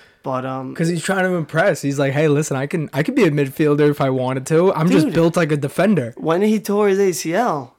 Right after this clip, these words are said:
Speaker 1: I'm pretty sure it was un-, under Mourinho, not positive,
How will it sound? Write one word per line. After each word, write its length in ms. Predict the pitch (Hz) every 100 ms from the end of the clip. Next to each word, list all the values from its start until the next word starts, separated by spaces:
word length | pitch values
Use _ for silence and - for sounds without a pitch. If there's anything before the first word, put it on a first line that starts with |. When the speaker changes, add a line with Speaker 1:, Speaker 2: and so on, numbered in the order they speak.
| _
Speaker 1:
I'm 140 | 151
pretty 320 | 135 - 226 202
sure 300 | - 202 170
it 80 | 160
was 160 | 147
un-, 300 | 151 151 147 -
under 300 | 165 151 151
Mourinho, 720 | 143 139 160 196 139 131 131 139 _ - - - _ _ -
not 240 | 156 156
positive, 640 | 147 151 135 135 127 135